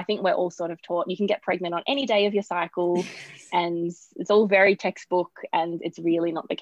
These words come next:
Speaker 1: case. And it's, yeah, it's fascinating how cyclical it is and how ultimately the body, the female body, the absolute goal is to get pregnant. That's
Speaker 2: Yes.
Speaker 1: what we're, what we're built for ultimately.
Speaker 2: Yeah. <laughs> So true.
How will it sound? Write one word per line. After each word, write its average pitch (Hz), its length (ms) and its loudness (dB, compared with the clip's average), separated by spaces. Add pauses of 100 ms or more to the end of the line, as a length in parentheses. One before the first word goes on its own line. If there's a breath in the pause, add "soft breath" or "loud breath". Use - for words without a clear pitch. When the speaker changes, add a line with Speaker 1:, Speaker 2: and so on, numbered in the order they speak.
Speaker 1:
case. 165 280 -2
And 170 120 -2
it's, - 280 -10
yeah, 185 300 2
it's - 160 -8
fascinating 170 720 -4
how 160 200 0
cyclical 160 580 -2
it 151 100 0
is - 180 -4
and 165 120 -6
how 170 260 0 (400 loud breath)
ultimately 208 480 4
the 196 100 2
body, 185 460 2 (140)
the 180 80 2 (520)
female 240 360 2
body, 185 340 2
the 185 160 -2 (240)
absolute 196 340 -2
goal 196 320 4 (120)
is 180 280 -6
to - 140 -4
get - 100 -4
pregnant. 160 400 -4 (140)
That's 196 120 0
Speaker 2:
Yes. 160 440 -2 (180)
Speaker 1:
what 202 220 -4
we're, 202 140 2
what 185 160 6
we're 190 200 4
built - 160 0
for 160 220 4
ultimately. 233 260 2
Speaker 2:
Yeah. 269 1120 2
<laughs> 339 40 -8 (340 loud breath)
So 226 140 2
true. 254 280 -2